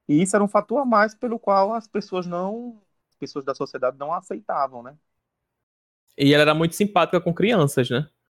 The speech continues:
Speaker 2: Aí começou a história de que a Viúva Machado era Papa Figo,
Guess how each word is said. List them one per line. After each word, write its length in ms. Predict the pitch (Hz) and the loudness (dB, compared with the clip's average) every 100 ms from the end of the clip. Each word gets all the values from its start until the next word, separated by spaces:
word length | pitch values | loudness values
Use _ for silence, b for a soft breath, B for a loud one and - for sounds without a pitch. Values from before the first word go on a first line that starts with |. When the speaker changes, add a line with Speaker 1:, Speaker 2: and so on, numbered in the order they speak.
| _ | _
Speaker 2:
Aí 220 | - 113 | 0 2
começou 540 | 113 127 127 139 131 135 | 2 2 2 2 4 4
a 40 | |
história 400 | 151 - 127 143 | 2 2 4 4
de 120 | 147 | 2
que 580 | 147 139 131 139 170 202 - | 0 2 4 6 4 0 0
a 100 | 131 | 0
Viúva 240 | 139 147 | 2 2
Machado 720 | 147 170 135 123 123 175 220 | 2 2 2 2 2 0 -2
era 220 | - 127 131 | 0 2 2
Papa 240 | 127 139 | -2 -6
Figo, 480 | - 131 127 175 | 0 0 2 0